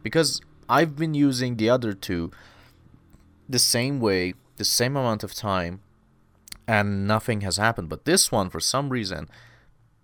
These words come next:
it seemed that, you know, maybe the spring wasn't really,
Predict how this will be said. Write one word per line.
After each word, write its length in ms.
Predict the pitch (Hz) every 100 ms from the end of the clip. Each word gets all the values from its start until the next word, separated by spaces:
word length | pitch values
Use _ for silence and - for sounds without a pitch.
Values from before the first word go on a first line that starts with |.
| _ _ -
it 120 | 147
seemed 260 | 180 170 160
that, 120 | 147
you 100 | 156
know, 280 | 139 123 104 -
maybe 260 | 113 135 147
the 100 | 135
spring 380 | - 127 123 120
wasn't 500 | 117 117 117 - -
really, 480 | 98 104 101 92